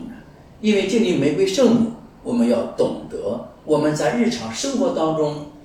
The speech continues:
应当如何一步一个脚印儿，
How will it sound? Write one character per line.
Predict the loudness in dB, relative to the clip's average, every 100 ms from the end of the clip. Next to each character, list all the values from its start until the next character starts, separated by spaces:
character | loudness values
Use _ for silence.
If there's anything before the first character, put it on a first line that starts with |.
| -20 -6
应 | -2
当 | 0 0 -2
如 | 0 0
何 | 0 2 2 2 -4
一 | -2 0 0
步 | 0 -4 -6 -16 -20 -12
一 | -6
个 | -2 -2
脚 | -4 -6 -4 0
印 |
儿， | 0